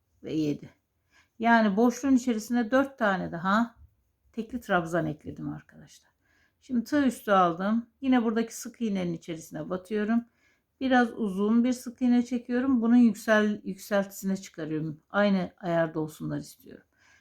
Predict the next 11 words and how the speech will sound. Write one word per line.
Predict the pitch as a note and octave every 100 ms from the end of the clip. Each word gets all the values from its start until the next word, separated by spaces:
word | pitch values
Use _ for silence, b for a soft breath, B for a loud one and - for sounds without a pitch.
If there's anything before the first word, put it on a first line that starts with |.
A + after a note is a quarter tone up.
| b _
Geldim. | C#4 A#3+ A3 F#3 G3+
Şimdi | G#3+ A#3+ A#3+
devam | B3+ A#3+
ediyorum. | G#3 F3+ F#3 G#3 G#3
Boşluğun | G3+ G3+ G3+ - F3+ E3+
içerisine, | D#3+ E3 D#3+ - D#3+ E3
dört | F#3+
zincir | F#3+ F3 E3
çektiğimiz | D#3+ E3 - F3 E3 D#3+
boşluğun | F#3 F#3 - G#3
içerisine | G#3 G#3+ G3 - A3+ A3+